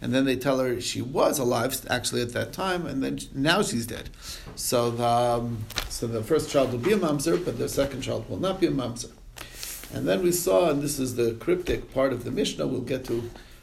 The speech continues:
Amir Hashem today. Rabbi Yossi says, if there's a psul al yedei acherim, then it's pasul al yedei atzma. If it's not pasul al yedei acherim, then it's not pasul al yedei atzma. We'll define what he's referring to over here.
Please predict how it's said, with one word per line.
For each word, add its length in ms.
Amir 220
Hashem 380
today. 440
Rabbi 180
Yossi 260
says, 500
if 280
there's 240
a 60
psul 520
al 160
yedei 320
acherim, 440
then 160
it's 160
pasul 440
al 60
yedei 160
atzma. 300
If 180
it's 200
not 360
pasul 320
al 80
yedei 200
acherim, 320
then 120
it's 120
not 200
pasul 360
al 60
yedei 180
atzma. 360
We'll 140
define 380
what 100
he's 180
referring 340
to 120
over 180
here. 320